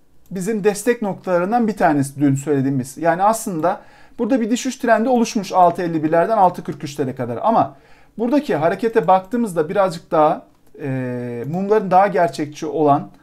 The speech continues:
e, TradingView sitesinden bir tane üstten destek noktası, pardon, e, direnç noktası ve alttan da destek noktasını çizdiğimizde bizim şu sert yükselişin başladığı beş doksanlardan şöyle yine, e, aynısı altın gramda da var arkadaşlar.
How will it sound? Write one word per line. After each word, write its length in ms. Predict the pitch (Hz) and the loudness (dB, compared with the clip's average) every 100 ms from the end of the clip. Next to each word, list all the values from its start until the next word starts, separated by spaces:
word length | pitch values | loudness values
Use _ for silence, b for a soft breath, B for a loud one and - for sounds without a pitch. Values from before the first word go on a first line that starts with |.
| b b b 131 | b b b -6
e, 200 | 131 131 | -6 -4
TradingView 580 | 165 190 196 185 202 | -4 -4 -4 -6 -6
sitesinden 640 | 202 - 143 151 135 120 127 | -6 -8 -8 -4 -2 -4 -6
bir 140 | 175 190 | -14 -4
tane 260 | 190 143 | 0 2
üstten 460 | 139 - - 180 196 - _ | 0 -4 -6 -6 -6 -16 _
destek 400 | 175 170 202 190 | -10 -6 -6 -6
noktası, 440 | 196 190 196 190 - | -8 -8 -8 -8 -4
pardon, 320 | 151 131 120 - | -2 -2 -6 -10
e, 460 | 127 120 113 113 113 - | -10 -8 -10 -10 -12 -10
direnç 300 | 156 175 190 | -2 -2 -2
noktası 520 | 214 208 196 - 220 214 b b b - | -6 -6 -8 -4 -4 -4 b b b -6
ve 160 | 202 - | -4 2
alttan 460 | 185 190 240 240 | 4 4 2 2
da 120 | 196 | 0
destek 360 | 160 170 247 233 | -4 -4 -6 -4
noktasını 480 | 214 - 143 160 139 | -6 -6 -8 -6 -8
çizdiğimizde 760 | - 214 175 147 131 151 226 b b b - | -6 -6 -2 0 0 -2 -6 b b b -10
bizim 320 | 208 196 226 | -6 -4 -6
şu 180 | - 233 | -8 -10
sert 360 | 220 233 240 226 | -2 2 2 0
yükselişin 640 | 190 180 165 139 165 151 | -6 -6 -6 -6 -8 0
başladığı 520 | 165 160 170 147 139 | 0 0 -4 -2 0
beş 200 | 170 175 | -2 -4
doksanlardan 680 | 190 185 175 151 135 120 127 | -6 -4 -4 0 0 0 -4
şöyle 280 | 131 180 175 | -6 -6 -4
yine, 380 | 151 151 151 - b b b | -2 -2 -2 -8 b b b
e, 180 | 139 135 - | -4 -4 0
aynısı 460 | 220 240 233 214 | 2 2 0 0
altın 400 | 180 180 180 202 | 4 4 4 -4
gramda 340 | 165 170 175 190 | 4 6 6 2
da 80 | |
var 120 | 160 139 | 2 2
arkadaşlar. 500 | 139 139 - 190 | 0 -4 -2 -4